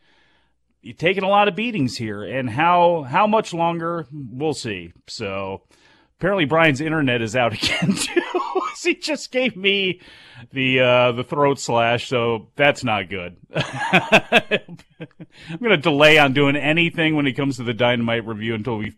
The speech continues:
might be able to get him back on here, so, yeah. Andrade El Idolo and Rey Fenix is set for,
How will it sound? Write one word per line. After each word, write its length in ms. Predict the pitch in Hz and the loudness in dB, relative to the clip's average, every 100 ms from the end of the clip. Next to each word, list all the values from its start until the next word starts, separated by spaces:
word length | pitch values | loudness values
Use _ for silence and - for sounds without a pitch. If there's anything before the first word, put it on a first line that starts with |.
| - | -6
might 360 | 120 123 131 | -2 0 0
be 160 | 127 117 | 0 -2
able 160 | 117 110 | -2 -6
to 80 | |
get 200 | 95 110 | -4 -4
him 200 | 110 117 | -2 -4
back 320 | 98 107 101 110 | -2 -2 -2 -4
on 280 | 107 107 | -4 -4
here, 300 | 98 95 95 | -6 -10 -12
so, 540 | 92 - 95 92 92 - _ _ _ - | -14 -10 -10 -8 -10 -14 _ _ _ -14
yeah. 380 | 104 107 190 180 _ _ _ _ - | -6 -4 -4 -8 _ _ _ _ -2
Andrade 500 | 147 190 214 202 196 | 4 8 8 8 8
El 180 | 175 185 | 6 6
Idolo 520 | 175 165 160 156 151 | 2 2 4 6 4
and 120 | 135 | 2
Rey 160 | 147 135 | 2 2
Fenix 460 | 151 143 131 - | 2 2 0 -4
is 100 | 117 | -6
set 240 | - 143 - | 0 0 0
for, 340 | 117 117 | -2 -2